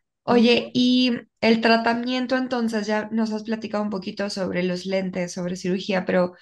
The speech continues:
Speaker 1: a grosso modo, ¿cuál
Speaker 2: Eh,
Speaker 1: es el
Speaker 2: hay que
Speaker 1: tratamiento?
Speaker 2: tratar, por una parte, la alteración óptica que está causando. Por otra
Speaker 1: Ok.
Speaker 2: parte, si el niño tiene alergia, pues controlar muy
Speaker 1: Tratarla.
Speaker 2: bien la alergia.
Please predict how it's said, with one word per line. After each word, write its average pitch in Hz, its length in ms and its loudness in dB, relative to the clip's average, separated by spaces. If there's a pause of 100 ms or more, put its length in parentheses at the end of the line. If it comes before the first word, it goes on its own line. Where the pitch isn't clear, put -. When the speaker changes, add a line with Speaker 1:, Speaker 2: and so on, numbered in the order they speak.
(520)
Speaker 1:
a 196 160 -2
grosso 214 360 -2
modo, 196 720 -4 (720)
¿cuál 208 200 -4
Speaker 2:
Eh, - 0 -
Speaker 1:
es 202 80 -6
el 208 100 -2
Speaker 2:
hay 180 140 0
que 175 100 -4
Speaker 1:
tratamiento? 170 300 -2
Speaker 2:
tratar, 247 440 4
por 269 140 6
una 392 220 2 (100)
parte, 240 600 0
la 196 200 0
alteración 180 880 -2
óptica 202 600 0 (400)
que 170 100 -4
está 170 280 -6
causando. 156 720 -8 (200)
Por 196 180 2
otra 202 280 2
Speaker 1:
Ok. - 0 -
Speaker 2:
parte, 185 280 -2 (420)
si 170 100 -4
el 156 100 -2
niño 160 220 -4
tiene 156 240 -4
alergia, 151 540 -2
pues - 380 -10 (260)
controlar 151 640 0
muy 160 240 0
Speaker 1:
Tratarla. - 40 -2
Speaker 2:
bien 170 120 -10 (280)
la 131 80 -10
alergia. - 300 -10